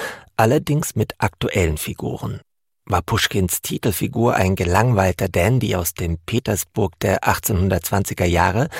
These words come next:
so schreibt Seth über die Yuppies seiner Zeit. Sie leben im sonnigen Kalifornien, irgendwo zwischen Aufstiegsträumen und Kriegsangst, Selbstzweifel und Hedonismus.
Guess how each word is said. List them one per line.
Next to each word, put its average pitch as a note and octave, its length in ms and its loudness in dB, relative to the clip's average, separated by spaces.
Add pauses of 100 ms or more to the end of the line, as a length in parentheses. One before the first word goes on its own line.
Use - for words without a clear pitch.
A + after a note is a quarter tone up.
(300)
so A#2 140 2
schreibt - 320 0
Seth C#3+ 260 -2
über - 160 -2
die G2+ 140 0
Yuppies C3 400 0
seiner B2 280 2
Zeit. - 400 -4 (480)
Sie G#2+ 140 0
leben C#3+ 480 2
im G2+ 220 0
sonnigen G2+ 480 0
Kalifornien, E2 800 0 (420)
irgendwo B2 580 2
zwischen G2+ 520 -2
Aufstiegsträumen - 1200 0
und G2+ 240 0
Kriegsangst, - 840 -6 (240)
Selbstzweifel E3+ 1000 0 (140)
und C3 340 2
Hedonismus. A2+ 1040 0